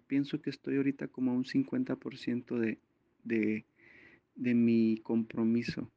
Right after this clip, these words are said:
para con la comida saludable. No es al cien por ciento, pero sí me hago de vez en cuando jugos verdes,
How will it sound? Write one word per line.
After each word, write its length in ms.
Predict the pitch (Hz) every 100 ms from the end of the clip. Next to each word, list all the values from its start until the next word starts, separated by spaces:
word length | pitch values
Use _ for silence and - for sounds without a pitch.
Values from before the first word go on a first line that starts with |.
| _ _
para 260 | 113 110
con 500 | 110 110 107 104 - - _ _ _
la 180 | 117 117
comida 360 | 117 113 117
saludable. 600 | 117 117 110 110 110 110 - _ _ - - - _
No 280 | 123 123 143
es 200 | 147 156
al 180 | 151 139
cien 300 | - 139 135
por 220 | - 135
ciento, 440 | - 131 131 127 113
pero 240 | 117 113
sí 240 | 107 - 123
me 160 | 127
hago 260 | 117 120 123
de 120 | 117
vez 180 | 113 113
en 120 | 123
cuando 300 | - 120 117
jugos 460 | 113 123 110 113 110
verdes, 580 | 110 120 120 120 120